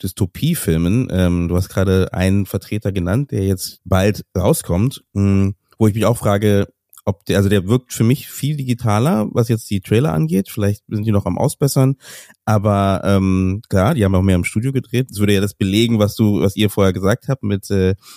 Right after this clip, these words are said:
Studio schwierig und real merkt man trotzdem noch sehr stark, dass es einfach real ist. Ähm, also Erik, du hast die Sonne genannt <laughs> als große Glühbirne, ähm, die man nicht austauschen muss. Gibt's denn Filme, die aktuell, außer so dystopische Filme,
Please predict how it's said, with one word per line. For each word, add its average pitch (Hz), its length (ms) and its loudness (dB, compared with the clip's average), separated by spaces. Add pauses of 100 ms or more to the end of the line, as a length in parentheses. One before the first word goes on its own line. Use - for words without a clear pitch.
Studio 107 400 2
schwierig 120 640 -2
und 95 340 2
real 98 460 2 (220)
merkt 98 260 0
man 98 100 2
trotzdem - 480 0
noch 117 160 2
sehr 113 200 0
stark, 113 320 -2
dass 110 100 -6
es 104 140 -2
einfach 101 320 -2
real 98 340 0
ist. 139 320 0
Ähm, 92 320 -2 (160)
also 85 160 -4
Erik, 90 300 -4
du 87 80 0
hast - 160 -4
die - 20 -10
Sonne 90 240 0
genannt 104 460 -4 (260)
<laughs> - 300 -20
als 95 180 0
große 98 300 0
Glühbirne, 101 560 2 (240)
ähm, 95 280 0
die 98 100 -2
man 95 100 4
nicht - 160 0
austauschen 101 480 -2
muss. 110 240 0 (360)
Gibt's - 180 -4
denn 117 120 2
Filme, 135 340 2
die 110 360 -2
aktuell, 113 640 0 (340)
außer 104 240 0
so 92 380 2
dystopische 120 520 -2
Filme, 117 440 0